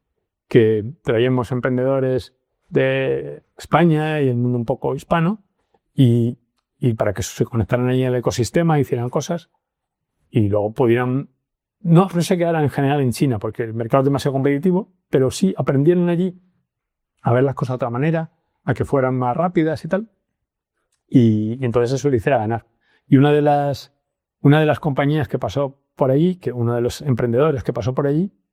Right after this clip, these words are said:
es un chaval, Sun Chen, que era de segunda generación china, o sea, que era español, pero,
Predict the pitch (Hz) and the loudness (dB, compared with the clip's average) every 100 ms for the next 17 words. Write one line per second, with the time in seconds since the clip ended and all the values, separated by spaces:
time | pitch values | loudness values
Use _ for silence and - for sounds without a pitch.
0 | - 123 - - _ - 156 - 127 117 | -2 -2 -2 -16 _ -16 -16 -6 -4 -4
1 | 127 131 - 135 160 - _ _ _ _ | -6 -8 0 0 0 -6 _ _ _ _
2 | _ _ _ _ - 135 - 147 165 - | _ _ _ _ 6 6 6 2 0 -6
3 | _ _ _ - 110 110 107 113 - - | _ _ _ 0 2 0 -2 -6 -10 -2
4 | 123 123 123 131 - 131 120 147 131 123 | 0 2 2 2 2 0 0 0 0 0
5 | 131 143 _ _ _ _ _ _ _ _ | -2 -6 _ _ _ _ _ _ _ _
6 | - 151 160 - 107 117 110 - 110 120 | 4 6 6 0 -6 -6 -6 -4 -2 -2
7 | 113 107 107 110 | -4 -8 -10 -14